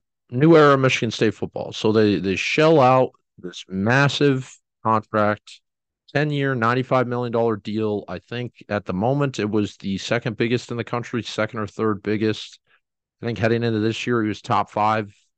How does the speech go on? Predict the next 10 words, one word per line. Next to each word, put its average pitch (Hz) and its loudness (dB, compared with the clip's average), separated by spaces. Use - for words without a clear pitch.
in 110 -10
the 110 -6
country 120 -2
for, 101 -4
uh, 92 -2
annual 110 0
salary 123 2
for 113 0
head 107 0
coaches. 113 -4